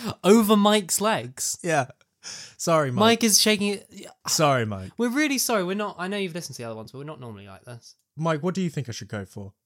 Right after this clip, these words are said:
Speaker 1: He's still shaking his head.
Speaker 2: Yeah. Mi-
Speaker 1: He's pointing at his lawyer now.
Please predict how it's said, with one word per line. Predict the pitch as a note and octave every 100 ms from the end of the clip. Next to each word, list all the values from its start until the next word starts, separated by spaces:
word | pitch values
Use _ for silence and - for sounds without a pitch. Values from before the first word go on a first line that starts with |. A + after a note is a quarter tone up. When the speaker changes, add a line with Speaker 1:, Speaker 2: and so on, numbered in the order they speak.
| _ _ _ _ _ _ -
Speaker 1:
He's | B2+
still | - C#3 A#2+
shaking | - A#2+ -
his | A2 -
head. | C3 A2+ _ _
Speaker 2:
Yeah. | - G#2+ G#2 G#2 _ _ A#2+
Mi- | C3 _ _ _ _ _ _ _ _ _ _ _ _ _ _ _ _ _ _ _ -
Speaker 1:
He's | C#3
pointing | - D3+ C#3 B2+
at | B2
his | A2+
lawyer | B2+ A2+ G#2+
now. | A2+ A#2